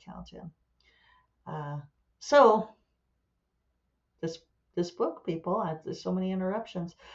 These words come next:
Um, hopefully I'll get some good words on it today. I have a bunch of stuff going on today. The Radiant Heat Fix is happening today. Uh,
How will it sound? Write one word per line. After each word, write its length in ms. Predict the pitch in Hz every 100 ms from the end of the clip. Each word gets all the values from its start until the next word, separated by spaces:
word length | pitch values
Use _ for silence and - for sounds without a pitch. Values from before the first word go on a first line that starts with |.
| - - - - -
Um, 480 | - 160 156 147 147 - _ 175
hopefully 320 | 226 214 196
I'll 120 | 175
get 220 | 175 -
some 140 | - 170
good 180 | 170
words 280 | 165 175 170
on 160 | 165 160
it 160 | -
today. 380 | - 170 202 202
I 80 | 180
have 120 | 147
a 120 | - - _
bunch 220 | 160 175 190
of 80 |
stuff 280 | - 190 185
going 260 | - 190 180
on 140 | 180
today. 360 | 180 180 175 175
The 140 | 160
Radiant 360 | 139 160 143 -
Heat 360 | - 247 240 -
Fix 300 | 247 240 -
is 140 | 226
happening 540 | - 220 220 220 214 214
today. 540 | 220 208 202 202 196 - - - - - _ _
Uh, 420 | 160 151 151 143